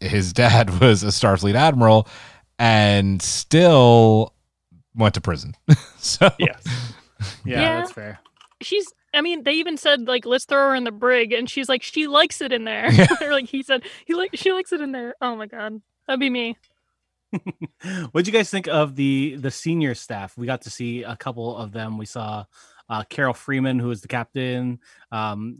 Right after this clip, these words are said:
Speaker 3: Jack Ransom, who's the first officer, Shax, who's the Bajoran lieutenant, uh, T'Ana, who is the, the Katian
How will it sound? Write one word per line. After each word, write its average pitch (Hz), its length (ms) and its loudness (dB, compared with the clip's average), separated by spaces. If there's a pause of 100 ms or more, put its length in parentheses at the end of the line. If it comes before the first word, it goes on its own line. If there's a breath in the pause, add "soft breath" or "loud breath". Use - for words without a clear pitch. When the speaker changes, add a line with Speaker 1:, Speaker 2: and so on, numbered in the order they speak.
Speaker 3:
Jack 127 260 -4
Ransom, 127 380 -6
who's 120 140 -8
the 113 60 -14
first 127 240 -10
officer, 120 680 -6 (280 soft breath)
Shax, - 480 -8
who's 117 260 -8
the 104 500 -10
Bajoran 113 480 -10
lieutenant, 104 640 -8 (340 soft breath)
uh, 107 240 -10
T'Ana, 131 520 -6
who 120 160 -6
is 110 140 -10
the, 107 320 -12 (260)
the 104 140 -14 (200)
Katian 127 640 -4